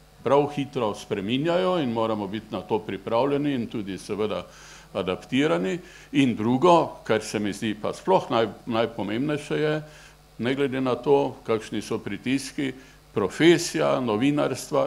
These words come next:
je profesija, je kot vsaka druga profesija. Tu ni alternative, tu ni, eh, kompromisov. Zdaj,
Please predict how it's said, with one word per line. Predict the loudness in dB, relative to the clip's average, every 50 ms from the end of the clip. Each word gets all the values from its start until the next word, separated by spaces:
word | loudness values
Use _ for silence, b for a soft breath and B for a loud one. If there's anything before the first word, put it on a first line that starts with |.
| 0 0
je | -2 -2 -2
profesija, | 0 0 0 0 2 4 4 4 4 4 0 -2 -2 -2 0
je | 0 0 0
kot | 0 -2 -4 -2
vsaka | 0 2 2 2 2 2 0
druga | 2 4 4 4 4 2 0
profesija. | 0 -2 -4 -2 0 0 -2 -2 -2 -4 -8 -8 -8 -10 B B B B B
Tu | -2 0 0 2
ni | 2 2 2 2 0 -4 B B B B B B
alternative, | 0 0 0 0 0 0 0 0 0 0 -2 -2 0 2 2 2 0
tu | -2 -4 -2 -2 0
ni, | 2 2 2 2 2 0
eh, | -2 -2 2 4 6 6 6 6 4 2 0 -2 -2 -4 -4 -4 -2 0
kompromisov. | 2 2 2 4 2 4 4 4 4 2 2 0 -4 -4 -6 -6 -10 B B B B B B B
Zdaj, | 2 4 4 4